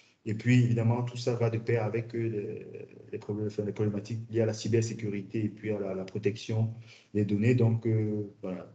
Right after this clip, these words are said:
des opportunités aussi sur tout ce qui est autour du numérique. Évidemment, le tourisme et, et l'hôtellerie, hein. Le, le tourisme représente à peu près quinze pour cent du P I B au Sénégal. C'est assez, voilà, c'est une activité assez importante ici,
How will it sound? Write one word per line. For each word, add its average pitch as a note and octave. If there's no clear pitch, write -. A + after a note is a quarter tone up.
des G#2+
opportunités A2
aussi A2
sur -
tout A2+
ce -
qui -
est -
autour A2
du G2+
numérique. G2
Évidemment, A2
le A#2+
tourisme B2
et, A2
et A2+
l'hôtellerie, A2
hein. A2+
Le, G#2+
le A2
tourisme C3
représente A#2
à G#2+
peu A2+
près A2+
quinze B2
pour -
cent A#2+
du G#2+
P A#2+
I A#2
B A2+
au -
Sénégal. G2+
C'est -
assez, A2
voilà, G2
c'est G2
une G#2+
activité F#2+
assez G2+
importante G#2
ici, D3